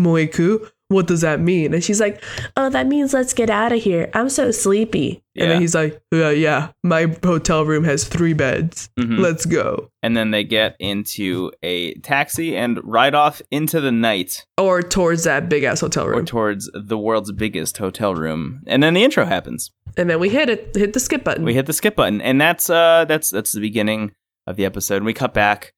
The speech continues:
Speaker 2: uh, after the intro, and Taka is working at the restaurant. So the restaurant that he was working at, apparent-, so Taka has a bunch of jobs, I guess. Um,
Speaker 1: Yeah.
Speaker 2: besides
Speaker 1: Got that
Speaker 2: hosting
Speaker 1: hustle.
Speaker 2: a,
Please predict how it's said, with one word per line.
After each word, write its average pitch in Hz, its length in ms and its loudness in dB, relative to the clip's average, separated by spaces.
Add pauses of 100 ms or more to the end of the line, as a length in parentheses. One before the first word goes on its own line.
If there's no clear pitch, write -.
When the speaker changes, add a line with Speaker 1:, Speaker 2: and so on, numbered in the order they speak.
(280)
Speaker 2:
uh, - 40 -2
after 101 440 0
the 104 100 -2
intro, 104 380 0
and 104 280 -2
Taka 220 400 2
is 123 200 0
working 139 460 -2
at 101 260 0
the 123 120 -2
restaurant. 131 480 0
So 127 200 0
the 127 100 2
restaurant 214 300 2
that 196 100 0
he 165 60 -2
was 123 120 -2
working 123 300 -2
at, 104 140 2
apparent-, 113 320 -4
so 101 180 -2
Taka 233 280 -2
has 247 120 -2
a 127 40 -2
bunch 113 180 -2
of 151 80 -6
jobs, 170 420 -4
I - 140 -4
guess. 175 340 -4 (320)
Um, 107 160 2
Speaker 1:
Yeah. 180 300 0 (280)
Speaker 2:
besides 123 640 0 (140)
Speaker 1:
Got 190 140 -2
that 190 60 0
Speaker 2:
hosting 151 360 2 (100)
Speaker 1:
hustle. - 100 -12 (160)
Speaker 2:
a, 110 120 -8